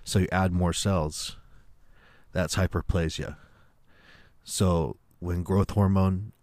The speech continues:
and testosterone are used together at a high enough dose, you can have an increase in the number of muscle cells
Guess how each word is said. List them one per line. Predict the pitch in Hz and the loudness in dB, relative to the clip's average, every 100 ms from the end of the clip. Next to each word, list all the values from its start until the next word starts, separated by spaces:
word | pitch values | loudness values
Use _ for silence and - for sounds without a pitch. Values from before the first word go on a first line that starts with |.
| - | -6
and | 92 87 | -4 -2
testosterone | 90 - 90 90 - 95 92 80 | -6 -2 -2 -2 0 0 0 -2
are | 87 | -4
used | 90 90 85 | -2 -2 -2
together | - 85 87 95 95 | -6 -2 0 0 -2
at | - 87 | -2 -4
a | |
high | 80 85 90 | -2 -2 0
enough | 87 87 - | 0 -4 -2
dose, | 90 98 - - - _ - - - - _ _ | 0 0 -2 -10 -14 _ -20 -20 -20 -20 _ _
you | 95 92 | -8 -6
can | 85 | -4
have | 78 | -4
an | 80 - | -4 -2
increase | 90 87 - 90 76 - - | -2 -2 -2 -2 -2 -6 -6
in | 87 | -4
the | 85 | -2
number | 85 87 80 80 - | -2 -2 -2 -6 -4
of | 85 82 | -6 -4
muscle | 87 80 - | -4 -4 -6
cells | - 82 78 76 - | -4 -4 -4 -6 -10